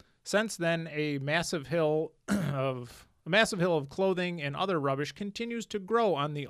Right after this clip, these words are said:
already full dump site, and then it's set ablaze to shrink the pile, thus creating some of the worst air quality in the world. And this happens day after day, rinse,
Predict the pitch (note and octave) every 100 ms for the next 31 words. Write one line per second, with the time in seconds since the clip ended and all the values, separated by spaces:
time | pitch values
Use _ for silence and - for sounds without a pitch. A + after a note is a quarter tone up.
0 | - D#3 E3 E3 D#3+ D#3 D#3+ D#3 D3+ F3+
1 | E3+ C#3 A2+ - _ _ _ _ - D#3
2 | D#3+ F3+ E3 - - C#3 D#3 C3+ C#3+ D3+
3 | D3 C#3 - C#3+ C#3 - D#3+ D#3+ A2+ -
4 | _ _ _ _ - _ _ _ E3+ C4+
5 | - B3 E3+ C#3+ D3+ D#3 - E3+ D#3+ C3+
6 | D3 B2 D#3+ A3 - - C#3 C#3+ - B2
7 | C#3 C#3+ D#3 D#3 A3 G3+ A#2+ A#2+ - _
8 | _ - C#3 G#3 - D#3 D#3+ E3 B2 A2+
9 | C3+ D#3+ F3 E3+ C#3+ D3+ F3 D#3+ C3+ B2
10 | A#2 B2 A2+ _ - B2 D3 C#3 -